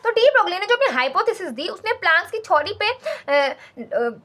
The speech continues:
प्लैंक की थ्योरी के wave and particle nature के हिसाब से अपनी एक, अ,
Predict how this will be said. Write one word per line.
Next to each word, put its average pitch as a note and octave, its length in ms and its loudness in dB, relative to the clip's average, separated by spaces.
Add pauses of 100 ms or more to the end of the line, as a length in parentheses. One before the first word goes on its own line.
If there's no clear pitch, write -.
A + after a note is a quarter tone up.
(240)
प्लैंक D#4+ 260 2
की A4+ 60 0
थ्योरी D#4+ 300 2
के E4+ 220 -4
wave E4 340 -2
and G#4 180 0
particle E4+ 320 0
nature G4+ 200 -6
के A#4+ 60 2
हिसाब D#4 380 2
से A4+ 120 0
अपनी F4+ 340 -2
एक, C5 220 2 (280)
अ, C#4+ 180 4